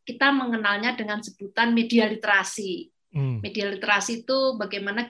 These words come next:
Speaker 1: kita memahami, lalu kita tahu mengakses media, lalu kita tahu juga bagaimana menseleksi ya,
Speaker 2: Hmm.
Speaker 1: media-media mana yang tepat atau tidak tepat,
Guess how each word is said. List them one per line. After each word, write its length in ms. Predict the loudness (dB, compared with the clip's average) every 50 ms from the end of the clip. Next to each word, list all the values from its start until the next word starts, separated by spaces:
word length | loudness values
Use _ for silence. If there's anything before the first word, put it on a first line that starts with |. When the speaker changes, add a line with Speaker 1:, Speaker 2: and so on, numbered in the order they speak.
| _
Speaker 1:
kita 320 | -6 -6 -6 -4 0 0 0
memahami, 1200 | 0 0 -2 0 0 0 0 -2 -4 -4 -4 -6 -8 -8 -4 -2 -2 -2 -2 -4 -6 -6 -8 -12 _ _ _ _ _ _ _ _ _ _ _
lalu 320 | -4 -2 0 0 0 -2 -4
kita 300 | -4 -6 -4 -4 -2 0
tahu 160 | 2 2 4
mengakses 960 | 4 2 2 0 0 -2 -2 -2 -4 -8 -6 -2 0 0 0 0 -2 -8 -8 -6
media, 600 | -6 -6 -4 -6 -6 -4 -4 -2 -2 0 -2 -2
lalu 240 | -2 -4 -4 -6 -6 -8
kita 500 | -10 -4 0 2 2 2 2 2 0 -4 -8 -4
tahu 320 | 0 0 2 2 0 -2
juga 240 | -4 -6 -4 -4 -4
bagaimana 480 | -4 -4 -4 -4 -4 -4 -2 -2 0
menseleksi 960 | 0 0 0 -2 -2 0 2 2 2 2 0 -4 0 2 2 2 0 -2 -6 -12 _
ya, 240 | -12 -10 -10 -10 -10
Speaker 2:
Hmm. 80 | -8 -6
Speaker 1:
media-media 400 | -4 -2 -2 -4 -4 -4 -6 -6
mana 320 | -4 -4 -4 -2 -2 -4
yang 80 | -4 -6
tepat 320 | -8 -6 -6 -6 -6 -6
atau 160 | -10 -10 -10
tidak 240 | -10 -8 -8 -8 -8
tepat, 400 | -10 -14 -12 _ -2 -2 -2 -2